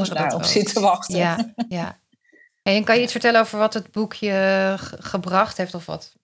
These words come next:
Speaker 1: het eigenlijk dus ook anderen heeft gebracht?
Speaker 2: Nou, weet je, ik weet, eh, de, ik denk dat de kosmos, eh, ook een deel regelt, maar uiteindelijk heb ik het boek dus uitgebracht op de verjaardag van mijn moeder.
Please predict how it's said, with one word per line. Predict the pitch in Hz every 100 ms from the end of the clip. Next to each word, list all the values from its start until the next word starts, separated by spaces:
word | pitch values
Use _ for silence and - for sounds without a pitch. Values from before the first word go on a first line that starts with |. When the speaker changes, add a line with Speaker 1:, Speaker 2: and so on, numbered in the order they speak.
| _ -
Speaker 1:
het | 180 175
eigenlijk | 165 170 170
dus | 170 165
ook | -
anderen | 180 196 151
heeft | 147 -
gebracht? | 165 - 160 - - _ _ _ _ _ _ _ _ _ _ _ _ _ - -
Speaker 2:
Nou, | - 185
weet | 214 262
je, | 233 - _
ik | - 170
weet, | 170 220 220 214 202 190 -
eh, | 196
de, | 180 -
ik | - 185
denk | 208
dat | 208 185
de | 175
kosmos, | _ 262 285 240 240
eh, | 214 -
ook | 233 247
een | 247 214
deel | 220 226 208
regelt, | 202 208 202
maar | 208 -
uiteindelijk | 196 - 226 254 202 -
heb | 208
ik | 196
het | 170 -
boek | 214 214
dus | 170 -
uitgebracht | 202 233 - 180 180 -
op | -
de | -
verjaardag | 160 165 175 190 156 -
van | 147
mijn | 143 139
moeder. | 147 170 233